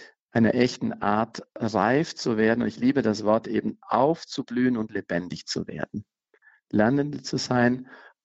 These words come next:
und sich dem anderen mehr zu schenken, als von ihm haben zu wollen. Schlusswort.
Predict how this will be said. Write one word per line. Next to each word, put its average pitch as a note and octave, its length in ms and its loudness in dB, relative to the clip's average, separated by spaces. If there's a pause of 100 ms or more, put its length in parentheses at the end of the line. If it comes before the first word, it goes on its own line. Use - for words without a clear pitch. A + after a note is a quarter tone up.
(120)
und A2+ 360 0
sich - 260 -6
dem G#2+ 160 -2
anderen G2 380 0
mehr G#2+ 200 4
zu - 140 -6
schenken, C3 680 2
als G#2+ 240 -2
von A#2 200 -4
ihm G#2+ 220 -2
haben - 220 -4
zu - 180 -4
wollen. - 200 -10 (2250)
Schlusswort. - 560 0